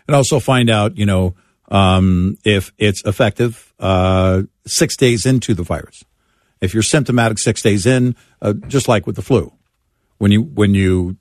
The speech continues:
uh, when Tamiflu works is when you can get it to the patient within, I think it's forty-eight hours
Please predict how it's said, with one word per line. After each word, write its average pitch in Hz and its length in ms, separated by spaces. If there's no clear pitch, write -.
uh, 90 360
when 92 300
Tamiflu 127 760
works 107 480
is 90 120
when 98 360
you 101 160
can 104 180
get 113 180
it 110 120
to 113 100
the 98 80
patient 98 460
within, 101 480
I 87 100
think 117 180
it's 120 120
forty-eight 95 400
hours 90 320